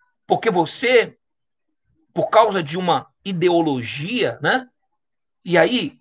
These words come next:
o que vem a ser uma ideologia, seja uma ide-, uma ideologia religiosa,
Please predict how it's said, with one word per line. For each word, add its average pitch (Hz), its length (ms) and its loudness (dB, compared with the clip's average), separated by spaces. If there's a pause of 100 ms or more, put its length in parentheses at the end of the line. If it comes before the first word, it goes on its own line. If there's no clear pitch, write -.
o - 80 -14
que - 160 -6
vem 262 140 0
a 277 80 0
ser - 160 -6
uma 196 120 0
ideologia, 160 500 -2
seja 165 280 0
uma 160 160 2
ide-, 151 160 -2
uma 165 320 -2
ideologia 165 840 0 (240)
religiosa, 147 760 2